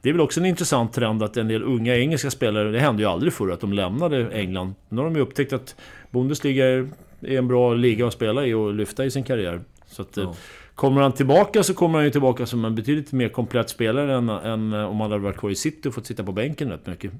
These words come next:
Speaker 2: Mm. Alltså, det känns ju ändå som den sista pusselbiten för att United ska ha en rejält bra startelva i alla fall. Alla yttermittfältare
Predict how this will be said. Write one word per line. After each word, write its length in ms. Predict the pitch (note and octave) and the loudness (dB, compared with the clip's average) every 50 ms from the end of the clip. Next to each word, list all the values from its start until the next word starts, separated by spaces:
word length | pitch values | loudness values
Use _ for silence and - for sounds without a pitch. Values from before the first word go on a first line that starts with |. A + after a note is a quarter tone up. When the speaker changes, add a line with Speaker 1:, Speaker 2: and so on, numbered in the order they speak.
| - | -14
Speaker 2:
Mm. 240 | - A2+ G#2+ G2 A2 - _ _ _ - | -14 -14 -12 -12 -14 -18 _ _ _ -6
Alltså, 220 | B2+ B2 A2 A#2+ | -4 -4 -2 -2
det 200 | A#2 G#2 G#2 C3 | -4 -2 0 0
känns 480 | - - - C#3+ C#3 C#3+ D3 C3+ - - | 0 2 2 2 2 2 0 -2 -2 0
ju 80 | A#2+ | 0
ändå 200 | G#2+ G2+ F#2 F2 | -2 -2 -4 -6
som 140 | F2 G2 F#2 | -10 -10 -10
den 100 | F2 F2 | -8 -6
sista 380 | - - - A2 - - - F2 | -4 -4 -4 -4 -6 -6 -8 -8
pusselbiten 840 | - - G#2 - - F#2+ F#2 G2 A2+ A#2 A#2 A#2 - G2 F#2+ F2+ F2 - - - _ - | -6 -6 -8 -6 -6 -8 -2 0 2 0 0 0 -6 -8 -8 -10 -12 -16 -20 -20 _ -8
för 140 | - A#2 | -2 -2
att 200 | G2+ F#2 - - - A2+ | -2 -2 -4 -10 -8 -6
United 320 | A2 G#2+ G2+ G2 - G#2 | -4 -4 -4 -4 -4 -6
ska 140 | - - A2+ G2 | -6 -4 -4 -4
ha 140 | G2 G2 | -4 -4
en 120 | F#2+ F#2 F2 - | -6 -8 -10 -10
rejält 460 | - G2+ G#2 G2+ G2 F#2+ F#2+ F2 - | -8 -2 0 2 2 2 0 -4 -6
bra 200 | - G2 G2 F#2 | -4 -4 -2 -2
startelva 680 | F2+ - - A#2+ A2 G#2 - - C#3 C3 A#2+ G2+ F#2+ | -2 -2 -2 0 -2 -2 0 2 2 2 2 0 -2
i 40 | E2 | -4
alla 140 | D#2 D#2 C#2 | -4 -6 -10
fall. 180 | - - B1 - _ _ - - - - - _ _ - _ | -10 -10 -12 -12 _ _ -20 -20 -20 -20 -20 _ _ -12 _
Alla 520 | - B2 A2+ G#2+ G#2+ A#2 C3+ C#3+ C3+ B2 - | 0 2 2 2 2 2 4 4 4 4 0
yttermittfältare 1000 | B2+ A#2+ - - - A2 G2 F#2 - - A#2+ A#2+ A#2+ A#2+ - A2 G2 F#2+ F#2 F#2 | -2 -8 -8 -8 -10 -10 -10 -8 -2 2 2 2 2 0 -2 -2 -2 -2 -2 -4